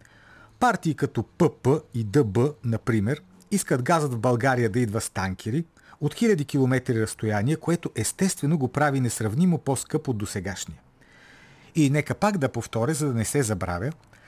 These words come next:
лидерите на тези партии и техните най-активни говорители нямат никакъв проблем да платят и най-безбожно високата сметка, получена в резултат на скъпия газ.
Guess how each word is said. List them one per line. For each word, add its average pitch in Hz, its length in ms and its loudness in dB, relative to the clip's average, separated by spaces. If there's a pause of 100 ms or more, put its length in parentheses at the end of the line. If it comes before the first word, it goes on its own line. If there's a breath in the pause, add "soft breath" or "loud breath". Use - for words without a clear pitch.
(200 loud breath)
лидерите 180 480 4
на 127 80 2
тези 110 320 0
партии 110 520 -2
и 143 80 -2
техните 147 420 0
най-активни 131 580 2
говорители 131 500 0
нямат 151 380 2
никакъв 156 480 4
проблем 110 400 0 (240 loud breath)
да 117 120 -2
платят 131 480 0
и 139 80 2
най-безбожно 139 840 2
високата 117 460 -2
сметка, 156 420 -2
получена 131 400 0
в - 80 -8
резултат 104 480 0
на 117 80 0
скъпия 107 420 -2
газ. - 440 -8